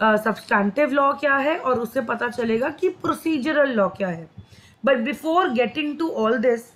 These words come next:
पहले हम ये समझते हैं कि सीपीसी में हम जो case file करने लगे हैं उसके लिए क्या-क्या prerequisites हैं, कैसे case जो है वो initiate किया जाएगा, what is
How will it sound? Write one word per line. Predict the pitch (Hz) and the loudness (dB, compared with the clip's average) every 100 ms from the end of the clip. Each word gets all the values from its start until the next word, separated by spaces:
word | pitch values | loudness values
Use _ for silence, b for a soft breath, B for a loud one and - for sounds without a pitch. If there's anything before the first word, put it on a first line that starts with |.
| B B B - | B B B -2
पहले | 269 302 | 0 2
हम | 311 320 | 0 0
ये | 277 311 | -2 -4
समझते | 320 269 233 - 240 | -2 -2 -4 -4 -4
हैं | 233 240 302 b b b b | -2 -2 -4 b b b b
कि | - 330 | -4 -4
सीपीसी | - 277 220 339 330 302 | -2 -6 0 -2 0 -4
में | 277 294 | -2 0
हम | 285 262 | 0 0
जो | 226 - - | -2 -4 -2
case | 269 302 - - | -2 -2 -6 -2
file | 226 302 | 0 0
करने | - 247 240 294 | 0 -2 0 0
लगे | 247 202 220 | 0 0 0
हैं | 202 180 202 - b b _ - | 0 0 -4 -10 b b _ -6
उसके | 302 - 359 | -6 -2 2
लिए | 349 349 | 2 2
क्या-क्या | 349 - 254 254 349 359 - | -2 0 -2 -2 -4 -4 -2
prerequisites | 269 294 247 226 - 240 220 226 - | -4 0 0 -2 -2 0 0 -4 -4
हैं, | 262 262 | -4 -4
कैसे | - 240 233 330 | -4 -4 -2 -8
case | 262 285 262 262 - B B - | -6 -6 -6 -6 -16 B B -4
जो | 240 | 2
है | 262 269 | 4 2
वो | 262 247 | 0 -2
initiate | 233 226 254 - 277 226 - | 0 0 -2 -4 -4 -6 -2
किया | 247 240 | 0 2
जाएगा, | 226 220 220 | 0 0 2
what | 262 226 233 226 | 2 2 -2 0
is | 349 | -2